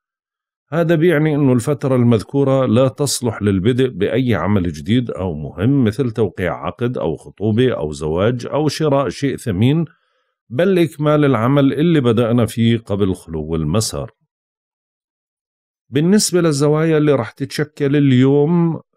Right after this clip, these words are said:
آه، هي زاويتين بعد انتقال القمر لبرج القوس،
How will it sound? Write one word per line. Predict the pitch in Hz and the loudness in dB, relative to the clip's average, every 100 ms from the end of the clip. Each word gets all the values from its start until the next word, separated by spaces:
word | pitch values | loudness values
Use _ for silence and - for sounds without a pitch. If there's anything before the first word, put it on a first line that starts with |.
| - | -4
آه، | 107 104 92 | 0 2 2
هي | 147 143 135 123 | 2 2 2 0
زاويتين | 85 101 131 131 113 107 139 95 78 69 | -2 -2 0 2 2 2 0 0 -2 -4
بعد | 92 85 85 | -4 -2 -2
انتقال | 107 98 107 120 120 | -2 -2 -4 -2 0
القمر | 101 - 131 127 110 | 0 -2 -2 0 2
لبرج | 107 113 123 104 | 2 0 -2 -4
القوس، | 92 85 107 151 190 - - | -6 -4 -4 -2 -2 -6 -14